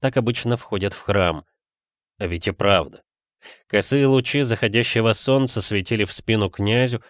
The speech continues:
и через широкие входные проемы Зигфрид разглядел потускневшую резьбу — выцветшую роспись, колонны с остатками красного лака,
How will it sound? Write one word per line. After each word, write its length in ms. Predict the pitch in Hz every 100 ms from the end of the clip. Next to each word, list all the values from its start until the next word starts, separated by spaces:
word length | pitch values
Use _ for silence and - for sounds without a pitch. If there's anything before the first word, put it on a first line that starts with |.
| _ _
и 180 | 87 92
через 320 | - 95 92
широкие 580 | - 101 104 135 135 135
входные 480 | - 117 98 117 110
проемы 580 | 104 101 101 131 127 113
Зигфрид 520 | 90 131 - 127 120
разглядел 640 | 117 90 98 90 113 123
потускневшую 920 | 123 113 107 - 113 117 - 113 107
резьбу — 640 | 101 98 92 90 127 131 - _ _ _
выцветшую 840 | - 95 95 92 90 - - 92 85
роспись, 600 | 98 117 - - 64 - _
колонны 460 | - 87 107 127 120
с 100 | -
остатками 560 | 101 - 120 - 104 95
красного 540 | 92 101 - 98 98
лака, 500 | 98 117 107 -